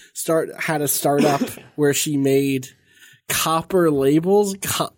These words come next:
Speaker 1: copper antibacterial labels to put on things.
Speaker 2: Like your phone.
Speaker 1: Because copper kills all germs. Is
Speaker 2: I
Speaker 1: what
Speaker 2: mean,
Speaker 1: her
Speaker 2: she wasn't,
Speaker 1: case
Speaker 2: I was
Speaker 1: was.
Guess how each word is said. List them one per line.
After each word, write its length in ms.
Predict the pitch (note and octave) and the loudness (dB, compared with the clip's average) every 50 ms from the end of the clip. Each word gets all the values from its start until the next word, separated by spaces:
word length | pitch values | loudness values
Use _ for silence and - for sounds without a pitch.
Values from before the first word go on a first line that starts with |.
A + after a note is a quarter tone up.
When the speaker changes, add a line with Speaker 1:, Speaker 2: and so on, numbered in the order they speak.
| - | -8
Speaker 1:
copper 580 | - - - D#3+ D#3 D#3+ D#3+ - F#3+ F3+ F3+ - - | -6 -4 -2 -2 -2 -2 -2 0 0 0 0 -2 -2
antibacterial 1400 | - D#3 D3+ D#3+ E3 - - - D3+ D3+ D3+ D3 D3+ D3+ C#3+ D3 C#3+ C#3 - - - - D#3+ D3+ D3+ D3 D3+ C#3+ C#3 C#3 | -2 0 0 0 0 -2 -4 -4 -2 -2 -2 -2 -2 -2 -2 -4 -4 -6 -6 -6 -4 -2 0 0 0 2 0 0 0 0
labels 440 | C3+ C3 C#3 D3 D#3 F3 F3+ E3+ - | 0 0 0 0 0 -2 -2 -4 -4
to 80 | D#3+ | -8
put 220 | D3+ - - D#3+ D3+ | -6 -6 -6 -4 -4
on 280 | - D3+ D#3 E3+ F3+ F3 | -4 -4 -2 -4 -2 -2
things. 480 | G3+ G#3 G#3 G#3 G#3+ G#3+ G3+ - - - | -2 -2 -2 -2 -4 -6 -8 -10 -6 -4
Speaker 2:
Like 180 | A#3 A3 - - | -4 -2 -2 -2
your 100 | A3+ A#3 | -4 -2
phone. 420 | - - F#3+ F3+ F#3 F#3 G3 F#3+ - _ _ _ _ _ _ - | -2 -4 -4 -4 -4 -6 -8 -10 -12 _ _ _ _ _ _ -8
Speaker 1:
Because 300 | F#3 - - F#3 D#3 - | -4 -2 -2 -2 -2 -2
copper 420 | - - G#3+ A3 G#3+ G#3+ F3+ E3 | 0 2 2 2 2 2 -2 -2
kills 380 | D#3 - - G3 F#3+ F3 C#3+ D3 | -2 0 0 2 2 4 2 2
all 260 | C#3+ D3+ D#3 D#3 C#3+ | 4 4 4 2 2
germs. 640 | C3 B2+ C#3 C#3+ C#3 B2 G#2+ F2+ G#2+ - - - - - _ _ _ _ _ _ _ _ - - _ _ _ _ _ _ _ _ _ _ _ _ _ _ _ - | 0 0 0 0 0 -2 -4 -6 -6 -8 -8 -8 -10 -16 _ _ _ _ _ _ _ _ -20 -20 _ _ _ _ _ _ _ _ _ _ _ _ _ _ _ -4
Is 100 | - E4+ | 0 0
Speaker 2:
I 40 | F4 | 2
Speaker 1:
what 60 | G4+ G4+ | 2 2
Speaker 2:
mean, 280 | A4 A4 A4+ A4 G4+ F4+ | 2 2 2 2 0 0
Speaker 1:
her 100 | - D4+ | -2 -2
Speaker 2:
she 180 | - D#4 F4+ | 0 0 0
wasn't, 240 | F4 F#4+ B4 G#4 G4 - - | 0 2 2 0 0 0 0
Speaker 1:
case 20 | |
Speaker 2:
I 120 | C4+ D4 | -2 0
was 140 | D#4 F4+ | 0 0
Speaker 1:
was. 20 | E4 | 0